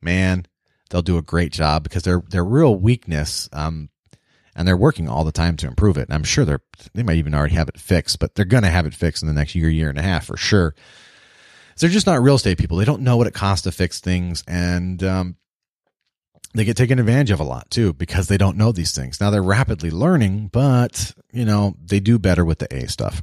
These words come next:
frankly, and they're very affordable. They charge a flat rate, eighty-five bucks a month. Um, they don't even charge you to place tenants,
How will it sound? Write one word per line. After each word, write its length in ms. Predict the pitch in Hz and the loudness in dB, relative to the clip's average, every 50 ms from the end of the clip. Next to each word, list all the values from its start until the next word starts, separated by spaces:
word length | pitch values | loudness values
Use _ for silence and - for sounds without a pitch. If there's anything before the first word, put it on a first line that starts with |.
| - _ | -10 _
frankly, 460 | - - 76 78 65 - 73 67 - - - - - - - - - _ _ | -4 -2 0 0 0 -2 -4 -6 -6 -8 -14 -20 -20 -20 -20 -20 -20 _ _
and 80 | - 85 | -6 -6
they're 100 | 90 78 | -4 0
very 220 | 82 98 98 87 | 2 2 4 2
affordable. 480 | 76 - - 76 73 65 64 50 50 50 | 2 0 0 0 0 0 -2 -4 -6 -6
They 60 | 58 | -6
charge 260 | - - 85 85 76 | -2 2 2 2 2
a 40 | 71 | 2
flat 320 | 67 - - 85 80 - | 0 0 0 2 2 2
rate, 180 | 71 73 76 - - | 2 0 0 2 2
eighty-five 420 | 98 90 92 - 87 80 76 71 | 2 2 2 2 2 2 2 2
bucks 240 | 80 78 - - - | 0 0 0 0 -2
a 40 | 73 | -2
month. 440 | 71 71 71 73 - - - - - | 0 2 2 2 0 -2 -6 -12 -10
Um, 200 | - 67 64 64 | -8 -8 -8 -6
they 100 | 69 87 | -2 0
don't 180 | 90 98 98 - _ _ _ | 2 2 0 -2 _ _ _
even 340 | - 110 98 90 85 82 82 - _ | 0 2 4 4 2 2 -2 -6 _
charge 320 | - - 82 82 82 71 80 | -2 0 2 2 2 2 0
you 80 | 80 | -2
to 80 | 73 71 | -4 -4
place 320 | - - 71 71 67 - | -6 -6 -6 -6 -6 -6
tenants, 540 | - - - 65 58 - - - - - - | -6 -6 -4 -4 -6 -8 -10 -10 -10 -10 -10